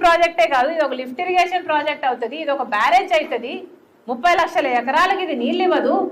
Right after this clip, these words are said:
అని ఒక్కరు కూడా ఖండించలేదు. ఒక్కరు కూడా, ఒక్క ఎంపీ కూడా లేచి నిలబడి ఈ ప్రాజెక్ట్ ఎత్తు ఎందుకు తగ్గిస్తున్నారు, ఈ ప్రాజెక్ట్ స్టోరేజ్ కెపాసిటీని తగ్గిస్తే అసలు ఇది పోలవరం కాదు, ఇది ఒక లిఫ్ట్ ఇరిగేషన్ అవుతుంది,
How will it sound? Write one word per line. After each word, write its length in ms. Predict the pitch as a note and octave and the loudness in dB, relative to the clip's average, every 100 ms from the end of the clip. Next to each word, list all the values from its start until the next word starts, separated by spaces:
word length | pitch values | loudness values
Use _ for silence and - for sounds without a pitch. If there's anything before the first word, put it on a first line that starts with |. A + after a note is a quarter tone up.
| - - _ A#3 | -10 -20 _ -6
అని 160 | D4+ F4 D4 | -2 2 2
ఒక్కరు 360 | C#4 - G#4 G4 F4 | 2 4 4 4 2
కూడా 200 | E4 F4+ F#4+ - - - | 4 4 2 -4 -8 -4
ఖండించలేదు. 640 | D4 E4 D#4+ D#4+ F#3 - - - G#3+ | -2 0 0 -2 -2 -6 -16 -2 2
ఒక్కరు 340 | C4 C4 G#4 G4+ | 2 4 4 6
కూడా, 200 | F4+ E4 F#4 D#4 | 4 6 6 6
ఒక్క 120 | D#4 E4+ D4+ | 4 4 4
ఎంపీ 260 | C#4 D4 G4+ G4+ | 2 2 2 4
కూడా 160 | E4 F4 E4+ | 4 6 6
లేచి 240 | D4 E4+ D4 | 4 2 0
నిలబడి 420 | B3+ D#4 E4 C4+ F#4+ F4+ - - A3+ | 2 4 6 4 0 -4 -12 -14 -2
ఈ 40 | E4+ F#4 | 0 2
ప్రాజెక్ట్ 420 | C#4+ E4 G#4 G4+ D4 C#4 | 2 2 2 -2 2 2
ఎత్తు 160 | C#4+ F4+ C#4 | 2 0 0
ఎందుకు 220 | F4+ F#4+ F#4+ | 0 -2 0
తగ్గిస్తున్నారు, 680 | D#4+ E4 E4+ D4 C4+ B3 F#4+ - - A#3+ | -2 -4 -8 -4 -2 -2 -2 -4 -10 -6
ఈ 20 | C#4 D4+ | -2 2
ప్రాజెక్ట్ 420 | D#4+ F4+ G4 F#4+ - | 2 2 0 -2 2
స్టోరేజ్ 420 | F4 F4+ F#4 F#4 | 4 4 2 0
కెపాసిటీని 600 | D4+ E4+ F4 F4 F4 E4+ - | 0 0 0 -4 -6 -4 -2
తగ్గిస్తే 480 | A#3 A#3+ F#4 - E4 G4 - - - B3+ | 0 0 -2 4 4 4 0 -10 -4 2
అసలు 180 | F#4 F4 | 2 2
ఇది 80 | D#4 - | 2 4
పోలవరం 500 | D#4 F#4+ G4 F#4+ F4+ D4+ | 6 8 8 6 4 4
కాదు, 240 | C#4+ D4 F#4 | 4 4 2
ఇది 100 | D#4+ D#4 | 2 2
ఒక 80 | C4+ | 2
లిఫ్ట్ 200 | C4+ - G4 | -2 -2 -2
ఇరిగేషన్ 440 | G4 F#4+ F#4 D#4+ | 0 0 0 -4
అవుతుంది, 340 | C#4+ D4+ C#4+ | -4 -4 -4